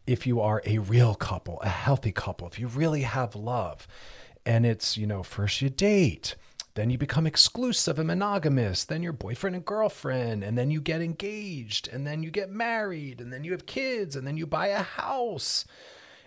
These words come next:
And you're supposed to go through all those stages, and we fall in line. And we're always ready for the next step, the next step that we've been told we have to take. It is not just coincidence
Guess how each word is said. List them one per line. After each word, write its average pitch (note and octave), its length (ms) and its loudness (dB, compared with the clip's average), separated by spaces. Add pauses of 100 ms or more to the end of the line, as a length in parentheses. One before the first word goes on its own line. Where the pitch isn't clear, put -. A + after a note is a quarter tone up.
(120)
And C3 100 4
you're C3 80 2
supposed C3+ 220 -2
to - 80 -4
go C3+ 80 2
through D#3 140 -4
all A3 220 6
those A3 260 4
stages, F3+ 880 2 (360)
and C3+ 320 6
we C#3 220 2
fall C3 380 6
in D#3 160 8
line. D#3+ 480 -4 (400)
And A#2 280 4
we're A2 160 2
always A2+ 240 2
ready C3 180 2
for C#3 100 0
the D#3+ 80 6
next G#3 220 2
step, - 240 -2
the A#2+ 80 4
next C3 200 2
step - 220 2
that G2+ 140 2
we've G#2+ 280 -2
been A#2 140 -2
told G#2+ 340 -2
we G2 60 -2
have F#2 260 -2
to F#2+ 140 -6
take. - 400 -8
It G#2+ 120 -2
is G#2 140 -2
not B2 240 -2
just - 400 -4
coincidence D3+ 960 4